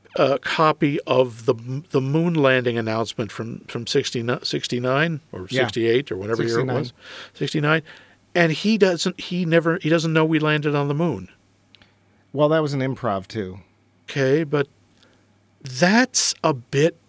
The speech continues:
Speaker 1: that was kind of a little too much. That was, okay, whatever else these guys are, they know the world exists.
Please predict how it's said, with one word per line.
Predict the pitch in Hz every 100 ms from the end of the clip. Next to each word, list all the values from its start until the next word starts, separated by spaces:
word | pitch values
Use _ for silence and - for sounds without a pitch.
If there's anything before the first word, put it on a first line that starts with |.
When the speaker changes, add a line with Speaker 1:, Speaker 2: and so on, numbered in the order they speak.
| -
Speaker 1:
that | 196
was | 349
kind | - 240 254
of | 214 -
a |
little | 151 180 202
too | - 196
much. | 180 202 208 - -
That | 139 156
was, | 180 165 - - - - - - _ _ _ _ _ _
okay, | 185 214
whatever | 170 190 226
else | 214 214
these | 208 180
guys | - 170 170
are, | 202 208
they | 156
know | 151 143 175 214
the | 170
world | 127 135 190 220 156
exists. | 117 139 131 196 131 151 - - - -